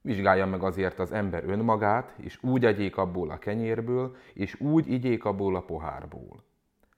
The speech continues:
Mert aki úgy eszik és iszik, hogy nem becsüli meg az Úr testét, ítéletet eszik és iszik önmagának.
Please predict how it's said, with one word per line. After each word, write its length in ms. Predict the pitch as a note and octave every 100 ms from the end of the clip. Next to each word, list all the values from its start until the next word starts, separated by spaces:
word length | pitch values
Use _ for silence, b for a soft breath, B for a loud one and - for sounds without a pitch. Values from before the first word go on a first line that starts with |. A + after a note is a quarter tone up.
| _
Mert 220 | - F2+
aki 220 | F2+ - F#2
úgy 260 | C#3+ D#3 C3
eszik 320 | A2 G#2+ G2
és 260 | F#2 -
iszik, 460 | G#2+ G#2 - D2+ -
hogy 240 | - F2 F2+
nem 240 | G#2+ B2
becsüli 380 | G#2+ - F#2+ F2+
meg 160 | E2
az 160 | E2 E2
Úr 240 | F#2 E2
testét, 640 | - D#2+ - - A#2+ B2+ - b b b b
ítéletet 800 | - E3+ C#3+ F2 D2+ E2 - -
eszik 300 | G#2+ A#2+ C#3
és 200 | C3 B2
iszik 320 | - - G2+ -
önmagának. 760 | D2+ C2 D#2+ F2 - G2+ -